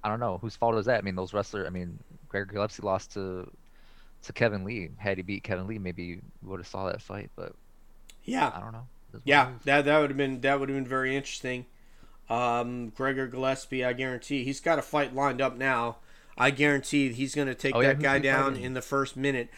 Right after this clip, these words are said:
Speaker 2: I don't remember who it is, but he, he does have a fight.
Speaker 1: Oh, he's been out for a while, so hopefully,
Speaker 2: He has.
Speaker 1: you know, he get back in it.
Speaker 2: Yeah, he says that he couldn't get in on Kevin Lee. So if that's true, and then the fight ended, and it wasn't in the
Speaker 1: Yeah.
Speaker 2: first round knockout.
Speaker 1: Oh yeah,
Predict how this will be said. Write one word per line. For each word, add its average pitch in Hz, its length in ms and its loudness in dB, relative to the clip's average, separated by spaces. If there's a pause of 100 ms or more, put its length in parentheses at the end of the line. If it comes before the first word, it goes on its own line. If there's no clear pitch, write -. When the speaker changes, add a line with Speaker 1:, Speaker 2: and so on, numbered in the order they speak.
(260)
Speaker 2:
I 131 120 8
don't 160 200 4
remember 151 380 2
who 156 120 4
it 143 60 2
is, 156 200 4
but 127 240 -4
he, 139 280 -2
he 143 200 -6
does 135 280 0
have 131 160 -2
a 127 60 -10
fight. 117 320 -2 (520)
Speaker 1:
Oh, 101 100 -4
he's 107 180 -8
been 113 140 -2
out 113 220 2
for 98 120 -8
a 92 60 -6
while, 85 200 -2
so - 160 -12
hopefully, 101 180 -10
Speaker 2:
He 139 140 -4
has. 127 380 -4
Speaker 1:
you 92 80 -12
know, 87 100 -10
he 85 260 -10 (640)
get 95 180 -6
back 87 240 -2
in 90 100 -6
it. - 180 -8 (680)
Speaker 2:
Yeah, 220 200 4 (180)
he 214 260 2
says 208 440 6
that 156 200 4
he 170 180 -4
couldn't 180 320 -2
get 165 200 2
in 196 140 4
on 135 200 0
Kevin 104 380 -4
Lee. 90 220 -12 (360)
So 151 520 4
if 139 120 -6
that's 170 300 4
true, 185 220 0
and 190 180 0
then 208 60 2
the 208 60 2
fight 226 320 6
ended, 220 320 2
and 175 80 0
it 165 80 -4
wasn't 196 320 0
in 233 100 -2
the 214 60 2
Speaker 1:
Yeah. 180 80 0
Speaker 2:
first 220 240 4
round 208 260 6
knockout. 247 560 4
Speaker 1:
Oh 98 160 -4
yeah, 85 280 -2